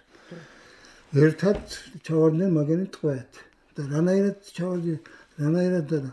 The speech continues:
გერმანელებმა ყველაფერი იცოდნენ, ვინ არის, რომელ პოლკში, რომელი გენერალია, რომელი ოფიცერია, სტალინიშვილი სად არის, ისიც იცოდნენ და აქაც წამოვიდა მთელი ჯარი, მთელი ყველაფერი, ესე იგი,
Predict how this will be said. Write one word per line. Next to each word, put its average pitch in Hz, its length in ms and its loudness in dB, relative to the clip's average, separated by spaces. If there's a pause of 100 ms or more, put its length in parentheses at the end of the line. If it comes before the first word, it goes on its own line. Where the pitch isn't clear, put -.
(400)
გერმანელებმა 165 840 2
ყველაფერი 160 680 -4
იცოდნენ, 156 500 -4 (520)
ვინ 151 280 6
არის, 139 300 4
რომელ 143 460 6
პოლკში, 165 580 -4
რომელი 143 420 0
გენერალია, 143 680 0
რომელი 135 420 -2
ოფიცერია, 147 800 -4 (800)
სტალინიშვილი 165 1000 -6
სად 151 440 -6
არის, 143 380 -4 (280)
ისიც 160 420 -2
იცოდნენ 143 480 -6
და 185 140 -10 (500)
აქაც 180 480 -2
წამოვიდა 170 580 0
მთელი 165 380 -2
ჯარი, 160 500 -2
მთელი 180 440 -2
ყველაფერი, 196 680 -2
ესე 180 260 0
იგი, 202 180 2